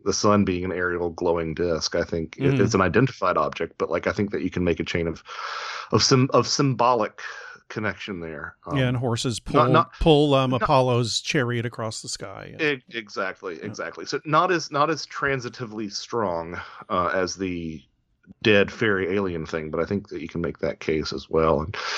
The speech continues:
Speaker 1: what I find really interesting is that, you know, as, as we sort of evolved as a species and we mapped every corner of the world and we decided, "Oh, I guess that the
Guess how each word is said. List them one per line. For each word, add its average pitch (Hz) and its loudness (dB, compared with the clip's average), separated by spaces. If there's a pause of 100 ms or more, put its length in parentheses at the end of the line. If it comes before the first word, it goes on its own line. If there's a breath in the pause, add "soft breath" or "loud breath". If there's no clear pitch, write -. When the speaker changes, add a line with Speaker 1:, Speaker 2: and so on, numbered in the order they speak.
(140 loud breath)
Speaker 1:
what 160 6
I 170 6
find 151 4
really 113 4
interesting 110 -6
is 82 -8
that, - -8
you 101 -10
know, 82 -4
as, 85 -4
as 107 -2
we 104 0
sort - -4
of 85 -4
evolved 87 2
as 73 -6
a 73 -14
species 92 -4
and 76 -8
we 80 -4
mapped 82 -4
every 90 -2
corner 82 -4
of 71 -6
the 80 0
world 78 0
and 76 -6
we 80 -4
decided, 85 2
"Oh, 117 6
I 104 4
guess 110 0
that 98 -2
the 92 -6